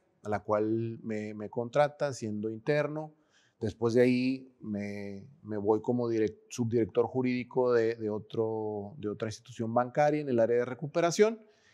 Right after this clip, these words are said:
y, eh, decido ya hasta hace seis, cinco años, ya cuatro años, perdón, eh, inicio mi, eh, eh, despa-, va-, vaya, le doy seguimiento a, a mi despacho en forma, ya al cien por ciento con,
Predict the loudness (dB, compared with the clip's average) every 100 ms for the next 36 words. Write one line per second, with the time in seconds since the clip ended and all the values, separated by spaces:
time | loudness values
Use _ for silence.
0 | _ _ _ 4 6 4 2 2 4 4
1 | 2 0 2 2 4 6 8 8 12 12
2 | 10 2 -8 -14 -14 -4 -2 -2 0 0
3 | 2 0 -2 -4 -6 -6 -2 10 10 10
4 | 0 -4 -10 2 6 8 6 4 2 2
5 | 4 2 2 -2 0 0 0 -6 -8 -6
6 | -8 -10 -12 -10 -10 -10 -2 2 2 0
7 | -4 -6 -10 -14 _ _ _ _ 0 2
8 | 0 -2 -4 -6 -8 -6 -4 -4 -6 _
9 | 6 8 8 6 8 6 6 4 2 -2
10 | -2 -4 -8 -6 -4 -4 -2 -2 -4 -8
11 | -10 -6 -4 -4 2 2 2 -2 -6 2
12 | 6 6 4 -4 -6 -4 -4 -4 -6 -6
13 | -6 -8 -4 -4 -4 -4 -4 -2 -6 -6